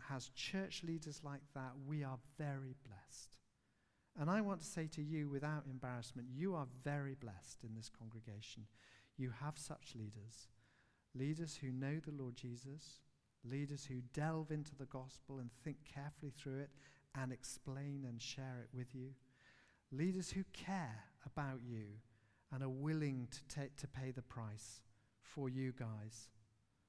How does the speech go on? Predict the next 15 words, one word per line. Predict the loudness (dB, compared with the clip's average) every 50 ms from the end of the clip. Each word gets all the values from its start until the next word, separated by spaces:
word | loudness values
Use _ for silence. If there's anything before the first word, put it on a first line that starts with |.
| _ _ _ _ _ _ _ _ _ _ _ _ _ -6 -2
to | 0 2
lead | 4 4 2 4
you | 2 2 0
forward | 0 0 2 2 4 4 4 4 2
in | 0 0 0
your | 0 0 -2
faith | -2 0 0 2 2 2 0 -2 -8 -18 -20 -20 -20 -20 -20 -20 -20 _ -2 0
and | 2 2 2 0
forward | -2 0 2 2 4 4 2 2
in | 0 0 2
your | 2 2 2
mission. | 2 0 0 -2 -2 -2 -4 -4 -6 -8 -14 -20 _ _ _ _ _ _ _ _ -20 -20 _ _ _ _ _ _ _ _ _ _ _ -6
Cherish | -4 -2 0 2 2 4 4 2 2 0 -2 -6 -8 -6 -2 0
those | 2 2 2 0 0
leaders. | 0 0 0 0 0 -2 -4 -4 -6 -8 -10